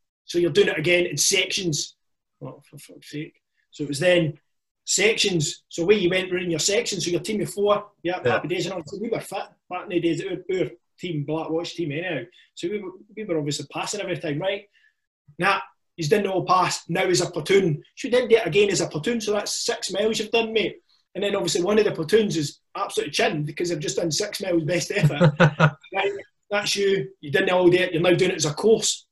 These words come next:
Speaker 1: So it's two mile, eight mile, mate, slog. It's horrendous. That was probably the hardest fitness I've done in a lo-, in, in my army career to that point, 'cause it was just
Speaker 2: Yeah.
Speaker 1: horrendous, mate. But yeah, really good course. Set us up well to go and do,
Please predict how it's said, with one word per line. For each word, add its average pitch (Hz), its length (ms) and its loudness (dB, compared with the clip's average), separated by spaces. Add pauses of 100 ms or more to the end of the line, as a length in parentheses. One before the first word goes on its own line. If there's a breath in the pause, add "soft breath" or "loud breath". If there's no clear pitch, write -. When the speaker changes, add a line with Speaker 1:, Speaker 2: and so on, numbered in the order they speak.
Speaker 1:
So - 140 -2
it's - 540 4
two 254 120 -2
mile, 180 560 8 (520)
eight - 200 0
mile, 202 200 2
mate, 175 220 0
slog. 185 560 0
It's - 180 -10 (160)
horrendous. 190 560 2 (540 soft breath)
That 185 160 2
was 180 80 -6
probably 180 280 2
the 160 80 0
hardest 170 480 2
fitness 170 280 -4
I've 143 160 -2
done 170 160 2
in 160 60 0
a 147 100 0
lo-, 160 200 0 (120)
in, 147 320 0
in 156 120 -2
my 160 100 0
army 170 260 0
career 160 400 2 (140)
to 156 80 -6
that 160 220 -2
point, 156 300 0
'cause 139 140 -6
it 147 60 -6
was 143 100 -12
just 110 280 2
Speaker 2:
Yeah. - 760 -20
Speaker 1:
horrendous, 175 480 -2
mate. 147 220 -2 (180)
But 160 180 -2
yeah, 165 280 2 (280 loud breath)
really 202 260 6
good 170 200 4
course. 185 500 0 (260 soft breath)
Set 214 240 4
us 170 120 4
up 196 200 2
well 185 300 2
to 175 160 -2
go 170 140 2
and 180 140 0
do, 170 420 4